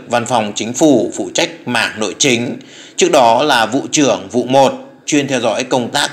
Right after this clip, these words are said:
chống tham nhũng, buôn lậu và gian lận thương mại của văn phòng chính phủ. Người đã được Trung ương cơ cấu cầm chắc sẽ thay Đoàn Mạnh Giao lên làm chủ nhiệm văn phòng chính phủ. Bấy giờ Nguyễn Xuân Phúc mới được cất nhắc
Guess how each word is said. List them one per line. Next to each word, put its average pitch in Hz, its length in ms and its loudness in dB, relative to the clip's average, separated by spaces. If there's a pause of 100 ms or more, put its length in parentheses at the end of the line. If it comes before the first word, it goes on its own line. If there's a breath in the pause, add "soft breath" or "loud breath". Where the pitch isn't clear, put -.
chống 120 200 -2
tham 127 220 0
nhũng, 120 320 -2
buôn 127 160 2
lậu 123 340 2
và 104 180 4
gian 113 200 0
lận 110 180 0
thương 127 220 -2
mại 117 380 0
của 107 180 0
văn 107 180 -2
phòng 110 140 -4
chính 120 160 -8
phủ. 143 360 4 (720 loud breath)
Người 143 260 4
đã 135 80 6
được 160 360 4
Trung 139 200 0
ương 139 580 2
cơ 135 220 0
cấu 110 520 2 (260)
cầm 117 180 2
chắc 175 160 0 (100)
sẽ 98 400 -2
thay 120 340 0
Đoàn 110 380 0
Mạnh 104 200 -4
Giao 113 400 2
lên 107 460 -4
làm 101 440 0
chủ 101 100 -10
nhiệm 104 220 -4
văn 107 120 -6
phòng 104 160 -4
chính 113 160 -6
phủ. 135 340 4 (1160 loud breath)
Bấy 156 140 4
giờ 156 320 6
Nguyễn 127 220 2
Xuân 147 180 -2
Phúc 185 380 0
mới 131 340 2
được 147 300 0
cất - 200 -2
nhắc 180 160 0